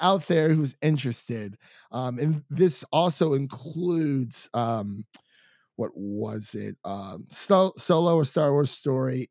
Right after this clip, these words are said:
and Rogue One as well will be coming to, uh, four K Blu-ray eventually. I might have to rebuy them, but I'll probably buy my favorite ones first. Shout out to Revenge of the Sith, but just wanted to throw that out there.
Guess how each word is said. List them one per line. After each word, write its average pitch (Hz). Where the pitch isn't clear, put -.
and 120
Rogue 117
One 110
as 107
well 107
will 104
be 107
coming 110
to, 107
uh, 113
four 135
K 139
Blu-ray 135
eventually. 220
I 147
might 170
have 147
to 156
rebuy 139
them, 147
but 120
I'll 117
probably 117
buy 110
my 110
favorite 113
ones 107
first. -
Shout 120
out 120
to 107
Revenge 113
of 107
the 117
Sith, -
but 104
just 131
wanted 113
to 117
throw 107
that 101
out 104
there. 57